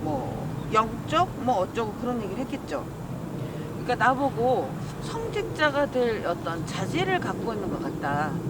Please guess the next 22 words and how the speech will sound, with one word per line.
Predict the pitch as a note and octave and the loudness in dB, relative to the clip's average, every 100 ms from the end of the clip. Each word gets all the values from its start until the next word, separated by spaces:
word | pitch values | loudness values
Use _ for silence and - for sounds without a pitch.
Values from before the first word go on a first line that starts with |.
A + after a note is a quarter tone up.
| D#3 F3 | 0 0
그러니까 | G3 D#3+ | 0 0
나보고 | C3 G3 C3+ | 0 0 -2
성직자가 | - F4+ F#3 - G3 G3+ | -2 -2 -2 2 2 2
되라는 | E3+ D#3+ F#3 A#3 - A#3+ | -4 -2 -2 -2 -2 -4
게 | - | -4
아니고, | F#3 - G#3 G3+ | -4 -4 -2 -2
이제 | - F#3+ | -2 -2
와서. | F3+ D#3+ E3 D3 E3 | 0 -2 -4 -4 -4
근데 | F#3 A#3 A#3+ G#3+ - - - - - - | -4 0 0 0 -8 -8 -6 -6 -4 4
그러면서 | C4+ C4+ C#4 C#4+ | 4 6 4 4
이제 | F3 F#3+ F#3 | 4 2 4
"영적인 | F#3+ C4 - E4+ C#4+ D4 D4+ | 4 4 2 0 2 2 2
훈련을 | F4 E4+ D#4 A#3+ B3 G#3 | 2 2 4 4 2 0
더 | A#3 A#3+ | 0 0
해보면 | C#4+ C#4 A#3+ G3 | 2 4 2 2
어떨까?" | C#3 F3 E3 - C#3 E3+ D#3+ - - | 0 0 -2 0 4 4 2 -2 -4
그리고 | - A3+ A3+ | -4 -2 -2
이제 | D3+ D#3+ D#3 - - - - - - | -2 -4 -4 -8 -8 -8 -8 -8 -2
자기는 | A3 A#3 A#3 G#3+ F#3+ | -2 0 -2 0 -2
카톨릭 | - - F#4 E4 C4 | -2 -2 0 0 -2
신부니까, | E4 C#4 C4+ F#3 - B3+ E4 - - - - - | -2 -2 -2 -2 0 0 0 -4 -6 -6 -6 -6
어, | B2+ | -4